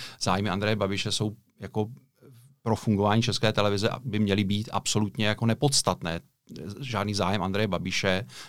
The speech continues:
nebo hnutí ano prostě by neměl v práci České televize a, a ani Rady Č T jako kontrolního dozor-, dozorového orgánu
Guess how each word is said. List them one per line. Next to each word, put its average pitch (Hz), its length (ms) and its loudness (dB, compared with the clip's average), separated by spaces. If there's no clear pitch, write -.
nebo 90 120 0
hnutí 98 320 0
ano 90 360 2
prostě 101 240 -2
by 101 120 4
neměl 98 640 4
v - 160 -20
práci 92 360 0
České 104 380 2
televize 90 520 0
a, - 260 -8
a 101 80 -8
ani 104 260 2
Rady 98 240 4
Č 101 240 2
T 87 240 -2
jako 92 240 -6
kontrolního 92 560 -4
dozor-, 92 300 -6
dozorového 95 440 -6
orgánu 98 360 -2